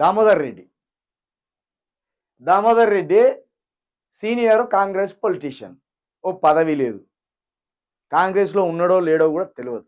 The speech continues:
అసలు కాంగ్రెస్లో మొత్తం యాక్టివ్గా లేడు. కానీ ఆయన దగ్గరికి ఎస్కాట్ పోయింది, పోలీసులు పోయింది. ఇగో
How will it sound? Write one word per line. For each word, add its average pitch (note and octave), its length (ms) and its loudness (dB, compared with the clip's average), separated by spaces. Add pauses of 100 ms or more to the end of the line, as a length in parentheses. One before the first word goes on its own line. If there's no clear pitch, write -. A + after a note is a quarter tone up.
(340)
అసలు F3+ 160 -2 (160)
కాంగ్రెస్లో G3+ 420 0
మొత్తం G3+ 680 -4
యాక్టివ్గా E3+ 400 -2 (100)
లేడు. D3+ 180 0 (720)
కానీ A#3+ 300 -4 (420)
ఆయన G3+ 140 -4
దగ్గరికి G#3 360 -4
ఎస్కాట్ F#3 400 -2
పోయింది, C#3+ 240 -6 (120)
పోలీసులు D#3+ 380 -8
పోయింది. A2+ 240 -10 (1160)
ఇగో E3+ 160 -2